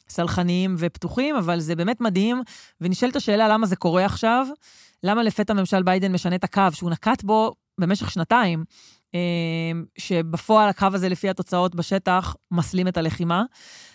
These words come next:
אז כמו שאמרתי, הסלמה זה לא חדשות טובות לאירופה, גם לא לשאר העולם. אנחנו צריכים להמשיך לעקוב אחר הדבר הזה, שהוא בהחלט מנוגד לקו של טראמפ, שדיבר, אה, על זה שהוא מתכוון, אה, להביא, אה, לאחר שהוא ייבחר,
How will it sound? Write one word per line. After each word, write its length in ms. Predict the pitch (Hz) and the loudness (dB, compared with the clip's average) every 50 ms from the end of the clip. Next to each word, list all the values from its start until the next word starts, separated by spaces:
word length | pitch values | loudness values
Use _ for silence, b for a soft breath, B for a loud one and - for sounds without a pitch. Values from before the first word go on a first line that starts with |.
| B B | B B
אז 80 | 175 - | -8 -2
כמו 140 | - 226 | -2 -2
שאמרתי, 540 | 214 - 226 202 208 208 208 208 - 214 202 180 | 0 2 2 2 4 2 2 2 0 2 2 2
הסלמה 500 | 180 - - - 196 180 185 214 233 214 170 - _ b b b b b b b - | 2 0 0 2 2 4 6 6 4 4 2 0 _ b b b b b b b -10
זה 120 | 170 170 | -4 -2
לא 60 | 196 | -2
חדשות 320 | 220 240 208 196 - 190 165 | 0 0 0 -2 -2 -2 -2
טובות 260 | 185 165 175 180 - | 0 0 0 0 2
לאירופה, 460 | 175 170 160 180 185 - 214 208 214 226 - - | 2 2 4 2 2 2 2 2 2 0 -2 -4
גם 140 | 165 180 190 | -2 0 0
לא 100 | 214 233 | 0 0
לשאר 280 | 240 175 214 190 190 | 0 2 2 4 4
העולם. 500 | 190 180 165 165 170 165 165 175 185 208 220 B B B B B B B B | 4 4 4 4 4 4 2 2 0 -2 -4 B B B B B B B B
אנחנו 240 | 170 180 - 175 170 | -6 -4 -4 -6 -6
צריכים 220 | - 196 - 208 | -6 -4 -2 0
להמשיך 300 | 208 202 180 - 202 - | 0 0 0 0 0 2
לעקוב 240 | 185 175 - 190 180 | 2 2 4 2 2
אחר 220 | 180 - 185 180 | 2 2 2 0
הדבר 320 | 175 165 170 170 196 208 220 | 2 2 2 4 4 4 4
הזה, 260 | 214 196 220 220 214 | 2 2 2 0 0
שהוא 260 | - - 175 165 160 | -2 -2 -4 -4 -2
בהחלט 340 | 160 165 160 - 202 202 208 | -2 -4 -2 -2 -4 -4 -2
מנוגד 300 | 214 185 175 160 170 156 | -2 -2 0 0 0 0
לקו 180 | 170 160 - 170 | 0 -2 -4 -4
של 180 | - - 170 | -4 -4 -8
טראמפ, 300 | 160 - 180 202 202 190 | -6 -2 0 0 0 0
שדיבר, 500 | 175 170 156 156 160 151 180 180 180 175 175 - | -2 -4 -4 -4 -2 0 2 2 2 0 -2 -4
אה, 60 | - 170 160 165 156 156 156 156 160 - | -2 -2 -2 -2 -2 -2 -4 -4 -6 -6
על 180 | - 165 165 | -6 -6 -6
זה 180 | 156 151 170 175 | -4 -4 -4 -6
שהוא 300 | - - 175 160 160 160 | -4 -4 -4 -2 -2 -2
מתכוון, 520 | 160 - - - 165 156 165 165 165 165 | -4 -6 -4 -4 -4 -2 -2 -2 -2 -2
אה, 40 | 165 165 160 156 156 151 156 151 - | -2 0 0 -2 -2 -2 -2 -2 -2
להביא, 580 | 180 165 156 156 151 156 160 170 170 170 170 165 | 0 0 0 0 0 -2 -2 -2 0 0 0 -2
אה, 380 | 160 160 156 156 156 151 156 151 | -2 -2 -2 -2 -2 -2 -2 -2
לאחר 260 | 147 147 - - 175 | -2 -2 -2 -2 -4
שהוא 140 | 165 - 170 | -4 -2 -4
ייבחר, 480 | 160 156 156 - - 196 196 196 202 | -4 -4 -4 -4 -2 0 0 0 0